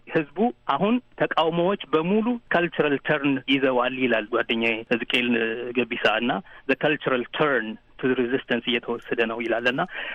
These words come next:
ይሄ ስለሆነ በዚህ ሁኔታ ውስጥ ስለሆነ አሁን ያለው ለውጥ እየመጣ ያለው እኔ ተስፋ እንጂ ስጋት አይታየኝም። እኔ የሚታየኝ ተስፋ የሚሆንበት ምክንያት ምንድን ነው? ይሄ መንግስት ይሄንን ያለውን ተቃውሞ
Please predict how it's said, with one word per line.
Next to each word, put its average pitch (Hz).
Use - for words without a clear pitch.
ይሄ 175
ስለሆነ 160
በዚህ 160
ሁኔታ 180
ውስጥ 151
ስለሆነ 147
አሁን 139
ያለው 135
ለውጥ 147
እየመጣ 143
ያለው 160
እኔ 160
ተስፋ 175
እንጂ 156
ስጋት 151
አይታየኝም። 113
እኔ 165
የሚታየኝ 175
ተስፋ 165
የሚሆንበት 151
ምክንያት 135
ምንድን 190
ነው? 269
ይሄ 180
መንግስት 175
ይሄንን 165
ያለውን 143
ተቃውሞ 170